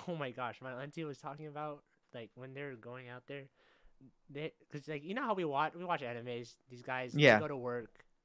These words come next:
Speaker 1: and then they'll either go home or they go to a bar.
Speaker 2: Yeah.
Speaker 1: They're ta-, my auntie's, like, was telling us a story, like, yeah, they literally, that's literally what they do. Like, these businessmen would just come in, in, in their suits,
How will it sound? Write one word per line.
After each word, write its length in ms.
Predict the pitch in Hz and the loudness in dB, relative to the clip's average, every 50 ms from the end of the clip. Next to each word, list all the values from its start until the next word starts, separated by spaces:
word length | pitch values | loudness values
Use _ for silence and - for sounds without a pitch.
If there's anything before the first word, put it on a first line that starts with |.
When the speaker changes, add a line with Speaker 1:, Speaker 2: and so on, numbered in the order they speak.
| - | -16
Speaker 1:
and 140 | - 139 135 | -14 -12 -10
then 320 | 135 127 123 117 113 107 101 120 123 - | -8 -8 -8 -10 -12 -16 -18 -20 _ -12
they'll 180 | 131 127 123 | -10 -10 -10
either 220 | 123 151 160 175 147 | -8 -8 -8 -8 -8
go 180 | 139 165 160 | -8 -8 -8
home 220 | 131 135 139 160 160 | -8 -8 -8 -8 -8
or 120 | 143 143 | -8 -8
they 100 | 139 135 | -8 -8
go 80 | 127 131 | -8 -10
to 140 | 123 - 117 | -10 -10 -12
a 40 | 104 | -14
bar. 360 | 98 98 104 101 95 90 95 _ _ _ _ _ _ _ _ _ _ _ - | -12 -12 -12 -12 -14 -16 -20 _ _ _ _ _ _ _ _ _ _ _ 0
Speaker 2:
Yeah. 320 | - - 120 113 110 110 110 - _ _ _ _ _ _ _ _ _ _ _ _ _ _ - | 4 6 8 8 8 6 4 -4 _ _ _ _ _ _ _ _ _ _ _ _ _ _ 4
Speaker 1:
They're 200 | 214 240 247 240 | 8 8 8 8
ta-, 280 | - - 185 196 190 196 | 6 4 2 2 2 2
my 160 | 202 214 208 | 2 2 2
auntie's, 480 | 180 185 202 202 240 233 226 208 220 - - | 0 -2 -4 -4 -6 -8 -8 -8 -12 -12 -6
like, 200 | 190 170 160 165 190 _ - | -4 -4 -4 -6 -8 _ -14
was 180 | 180 165 151 147 | -10 -10 -10 -10
telling 420 | - - 131 131 139 139 139 143 147 - - - 147 - - | -8 -10 -8 -8 -8 -10 -12 -16 -18 -20 -20 -20 -20 -20 -14
us 160 | - 127 120 - | -14 -12 -12 -10
a 60 | 127 | -12
story, 320 | 110 - - 123 120 123 120 | -12 -10 -10 -10 -8 -8 -10
like, 140 | 117 110 107 - | -10 -10 -8 -6
yeah, 160 | 127 139 127 | -6 -4 -4
they 100 | 117 120 | -4 -6
literally, 320 | 120 120 131 143 156 160 156 | -8 -8 -6 -6 -6 -6 -6
that's 240 | 127 143 - - - - | -8 -10 -12 -12 -16 -12
literally 720 | 131 110 107 110 117 127 147 160 170 175 180 185 175 156 | -12 -12 -10 -10 -8 -6 -6 -6 -6 -8 -6 -6 -4 -4
what 240 | 135 135 147 143 | -4 -4 -6 -6
they 160 | - 143 135 123 | -6 -6 -6 -4
do. 320 | 123 135 135 117 104 98 _ _ _ - - - - - - _ - - | -4 -4 -4 -6 -8 -12 _ _ _ -20 -20 -20 -20 -20 -20 _ -12 -8
Like, 140 | 147 147 | -8 -6
these 160 | 147 190 180 160 | -6 -6 -6 -4
businessmen 500 | 147 170 175 202 208 202 214 202 196 190 | -4 -4 -4 -6 -6 -2 0 0 0 0
would 120 | 185 175 | -4 -6
just 120 | 196 185 | -8 -6
come 180 | - - 175 180 | -2 -2 -2 -2
in, 120 | 185 180 | -2 -4
in, 180 | 180 175 180 175 - | -4 -6 -6 -8 -8
in 100 | - 196 | -6 -4
their 80 | 196 185 | -4 -4
suits, 540 | 170 - - 175 175 190 196 - - - - | -4 0 2 4 4 4 2 -2 -10 -12 -12